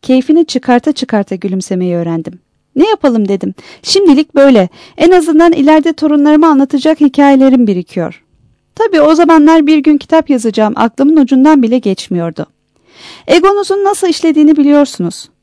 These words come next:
Sizi negatif cümlelerle aynı kutunun içinde tutmaya çalışıyor. İş yerindesiniz. Bilgisayarda fal bakarken, yani çalışırken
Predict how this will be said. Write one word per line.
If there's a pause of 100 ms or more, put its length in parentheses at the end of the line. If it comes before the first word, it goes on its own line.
Sizi
negatif
cümlelerle
aynı
kutunun
içinde
tutmaya
çalışıyor. (400)
İş
yerindesiniz. (440)
Bilgisayarda
fal
bakarken, (280)
yani
çalışırken